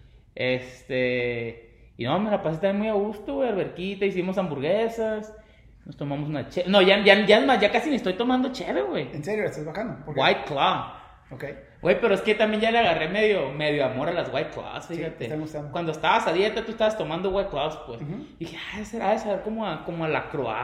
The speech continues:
Speaker 1: así como a agua mineral, pues, ¿no?".
Speaker 2: Ajá.
Speaker 1: Pero la neta ya, ya me gustan, güey. <laughs>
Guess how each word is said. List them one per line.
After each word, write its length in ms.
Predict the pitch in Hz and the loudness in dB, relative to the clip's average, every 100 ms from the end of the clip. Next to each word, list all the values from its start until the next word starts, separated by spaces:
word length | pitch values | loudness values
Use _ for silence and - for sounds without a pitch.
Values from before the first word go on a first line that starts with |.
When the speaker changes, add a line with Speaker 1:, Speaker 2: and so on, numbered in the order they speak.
| 139 135 | -4 -6
Speaker 1:
así 220 | - 117 | -8 -12
como 380 | 117 139 139 127 | -10 -10 -8 -8
a 240 | 110 - - - _ - - | -10 -14 -20 -20 _ -20 -12
agua 220 | 120 156 | -4 -4
mineral, 540 | 170 147 110 185 - - | -2 -4 -4 -4 -4 -6
pues, 200 | 143 139 | -8 -6
¿no?". 100 | 185 | -8
Speaker 2:
Ajá. 160 | 196 - - | -10 -12 -6
Speaker 1:
Pero 200 | 156 151 | -2 0
la 120 | 135 | -2
neta 260 | 123 127 156 | -6 -6 -6
ya, 640 | 147 139 147 143 123 123 - - - - _ - | -4 -4 -4 -6 -10 -14 -20 -20 -20 -20 _ -20
ya 100 | - | -14
me 100 | 104 123 | -10 -10
gustan, 500 | - - - 113 101 | -12 -18 -14 -14 -14
güey. 520 | - - - - 170 | -18 -20 -20 -12 0
<laughs> 680 | 226 220 226 - 214 202 | 4 6 6 4 2 0